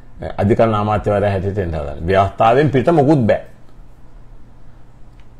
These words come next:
මේකයි ඊළඟට රනිල් වික්‍රමසිංහගේ නිවේදනයක් තියෙනවා.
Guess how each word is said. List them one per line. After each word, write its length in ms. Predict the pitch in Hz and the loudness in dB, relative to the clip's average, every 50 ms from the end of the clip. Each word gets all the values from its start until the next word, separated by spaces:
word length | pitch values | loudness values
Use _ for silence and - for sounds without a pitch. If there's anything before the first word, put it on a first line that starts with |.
| - - - - - - - - - - - - - | -18 -18 -18 -20 -20 -20 -20 -20 -20 -20 -14 -6 0
මේකයි 400 | 101 120 135 139 - 160 175 185 | 4 4 6 6 6 8 8 8
ඊළඟට 280 | 151 135 139 135 127 107 | 8 8 6 6 6 6
රනිල් 300 | 110 113 127 151 160 160 | 6 6 8 6 6 6
වික්‍රමසිංහගේ 840 | 165 160 160 151 147 135 143 135 131 123 123 120 120 120 113 - - - - - | 6 4 4 2 2 2 2 2 4 4 4 4 4 4 4 2 -2 -10 -10 -4
නිවේදනයක් 640 | 107 110 113 110 110 104 92 98 92 85 82 80 - | 0 2 4 4 4 4 4 2 2 0 -2 -2 -2
තියෙනවා. 400 | - 85 78 76 78 85 104 185 | -2 -2 -2 -2 -4 -6 -6 -8